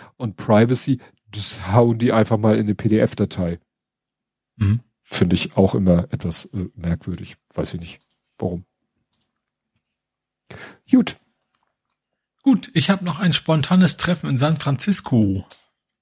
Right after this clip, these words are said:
Speaker 1: If you
Speaker 2: Zwar
Speaker 1: go
Speaker 2: die Straßen von San
Speaker 1: to
Speaker 2: Francisco in dem Fall. <laughs>
Speaker 1: Francisco.
Speaker 2: Das darfst du auch singen, wenn ich das schon getan
Speaker 1: Ja.
Speaker 2: habe. In dem Fall geht's aber um autonome Taxis. Die wissen noch nicht so genau warum, aber die haben sich spontan alle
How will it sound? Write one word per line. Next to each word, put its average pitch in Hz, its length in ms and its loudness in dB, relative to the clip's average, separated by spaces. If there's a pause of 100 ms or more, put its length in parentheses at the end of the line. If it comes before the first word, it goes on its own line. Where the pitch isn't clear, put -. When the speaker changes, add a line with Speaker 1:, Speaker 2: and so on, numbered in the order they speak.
(520)
Speaker 1:
If 98 480 -4
you 101 300 -2
Speaker 2:
Zwar 104 320 0
Speaker 1:
go 156 320 6
Speaker 2:
die 170 100 6
Straßen 175 800 4
von 113 260 -2
San 160 220 4
Speaker 1:
to 180 60 -2
Speaker 2:
Francisco 113 540 -6
in 107 120 -2
dem 110 200 -2
Fall. 143 320 0 (180)
<laughs> - 220 -12 (560)
Speaker 1:
Francisco. - 480 -2 (240)
Speaker 2:
Das 101 80 -2
darfst 104 240 -2
du 151 60 -4
auch 143 160 -2
singen, 120 260 -4
wenn 127 100 -6
ich 135 100 -10
das 135 160 -8
schon 135 140 -14
getan 127 280 -12
Speaker 1:
Ja. 208 100 6
Speaker 2:
habe. 104 120 -2 (880)
In 151 100 -4
dem 190 160 4
Fall 190 180 2
geht's 175 300 -2
aber 170 160 0
um 160 100 -4
autonome 165 580 0
Taxis. 147 460 -4
Die 113 140 -10
wissen 156 160 -2
noch 160 80 0
nicht 156 100 2
so - 80 -2
genau 143 220 0
warum, 139 240 0
aber 160 160 0
die 135 100 2
haben 151 80 0
sich 147 120 -4
spontan 170 500 0
alle 156 240 4